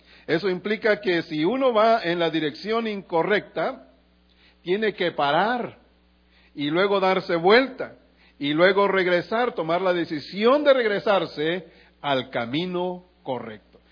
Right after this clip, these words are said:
Tiene uno que asegurarse que va otra vez en el camino correcto. Que en el momento en que uno es confrontado con la palabra de Dios, uno puede darse cuenta que va en el camino incorrecto,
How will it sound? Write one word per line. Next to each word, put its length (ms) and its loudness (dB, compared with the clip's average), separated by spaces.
Tiene 380 4
uno 380 0
que 160 2
asegurarse 1300 2
que 220 -4
va 600 0
otra 340 -4
vez 380 -6
en 200 -8
el 140 -12
camino 680 -10
correcto. 500 -16
Que 120 0
en 60 2
el 80 0
momento 540 0
en 140 -2
que 120 -4
uno 220 0
es 160 -2
confrontado 1160 0
con 200 0
la 200 0
palabra 420 4
de 140 0
Dios, 520 -2
uno 360 0
puede 240 0
darse 320 -2
cuenta 400 -4
que 140 -8
va 240 2
en 100 2
el 120 0
camino 420 0
incorrecto, 800 -2